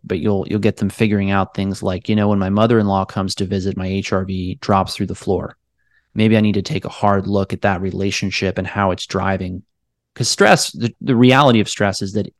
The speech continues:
a true stress stimulates the release of the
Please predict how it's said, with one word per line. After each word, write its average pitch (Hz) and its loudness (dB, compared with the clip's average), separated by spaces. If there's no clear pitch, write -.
a 110 0
true 151 4
stress 113 2
stimulates 117 4
the 107 0
release 98 -2
of 98 -2
the 101 0